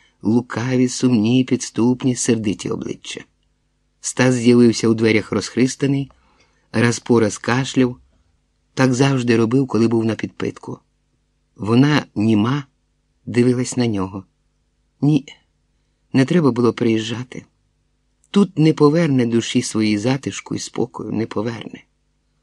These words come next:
«О, моя кохана, а я тебе чекав». Він залишив двері відкритими. «Я знав, що ти сьогодні будеш. Тс, я знав».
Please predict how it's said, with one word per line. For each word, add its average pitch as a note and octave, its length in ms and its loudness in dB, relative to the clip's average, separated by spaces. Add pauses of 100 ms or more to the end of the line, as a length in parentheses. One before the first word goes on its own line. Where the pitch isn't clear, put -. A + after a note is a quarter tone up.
(160)
«О, C#3+ 140 8
моя D#3 260 4
кохана, B2 600 -4 (420)
а A2+ 100 0
я C3 140 2
тебе A2+ 260 0
чекав». A#2 640 -2 (760)
Він B2 220 6
залишив B2+ 420 2
двері A#2+ 300 -2
відкритими. - 600 -6 (440)
«Я B2+ 180 6
знав, A#2 460 0
що - 160 -2
ти C3 100 -2
сьогодні B2+ 380 0
будеш. A#2+ 340 -2
Тс, - 380 -6
я G#2 160 -2
знав». - 520 -6